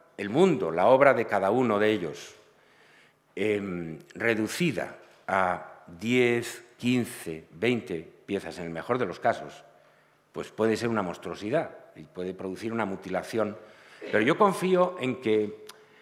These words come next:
bueno, la obra de ellos está, está en museos, ha sido expuesta en otros sitios, se va a exponer en otros sitios y ahora mismo, por ejemplo, Julio López tiene una magnífica exposición de dibujos y escultura.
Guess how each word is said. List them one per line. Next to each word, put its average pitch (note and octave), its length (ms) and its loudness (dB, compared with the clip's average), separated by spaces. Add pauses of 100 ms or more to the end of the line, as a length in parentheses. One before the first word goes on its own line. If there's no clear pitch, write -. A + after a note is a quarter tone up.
(160)
bueno, G2 320 2 (340)
la E2+ 180 -4
obra B2+ 280 8
de C3 80 4
ellos B2+ 440 -2 (100)
está, F#2+ 760 0
está - 240 -2
en F#2 60 0
museos, G#2 680 -4 (680)
ha G2+ 100 0
sido A2 260 -2
expuesta A2+ 420 -4
en G2 80 -2
otros - 240 -10
sitios, F#2+ 340 -8
se - 120 -10
va G#2+ 100 4
a B2 40 6
exponer A2 340 -4
en G#2 60 -4
otros G2 280 -8
sitios G2 420 -6
y F#2 160 -6 (460)
ahora G#2 240 4
mismo, A#2+ 300 0
por G#2+ 100 0
ejemplo, G2+ 320 0
Julio G#2+ 300 2
López G#2+ 340 2
tiene G#2+ 460 0 (500)
una G#2 220 0
magnífica G#2 460 -2
exposición G2+ 540 -2
de G2 80 0
dibujos G2+ 360 -2
y G#2 40 2
escultura. G2 560 -4